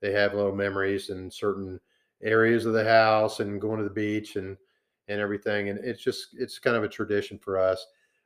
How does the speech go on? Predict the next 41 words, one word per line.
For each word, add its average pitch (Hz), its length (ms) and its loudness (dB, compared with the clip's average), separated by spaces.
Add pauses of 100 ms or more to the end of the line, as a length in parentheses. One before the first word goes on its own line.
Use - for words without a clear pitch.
Um, 107 460 0 (240)
there's 143 440 0
a 131 140 10
tradition 160 480 2
that 117 120 0
I - 20 0
look 110 240 0
back 110 300 0
on 95 260 -6 (840)
with 120 180 2
my, 110 200 2
when 117 220 -2
my 107 120 0
kids 110 260 0
were 101 140 -4
younger. 92 480 -4 (520)
Uh, 98 460 0
it 123 60 -2
was 113 240 -2
called 110 320 0
Indian 120 340 0
Guides, 85 420 -4 (100)
a, 90 480 -4
uh, - 20 -
Y 113 260 -2
M 107 100 -4
C 101 280 -4
A 101 220 0 (100)
program, 92 600 -4 (500)
and 95 140 -4
they've 95 140 -2
changed 131 360 2
the 117 40 0
name 107 420 -2
for, 98 400 -2
uh, 98 200 0
I - 20 0
guess, 98 180 -6
politically 101 600 -4
correct 98 420 -2
reasons. 98 540 -4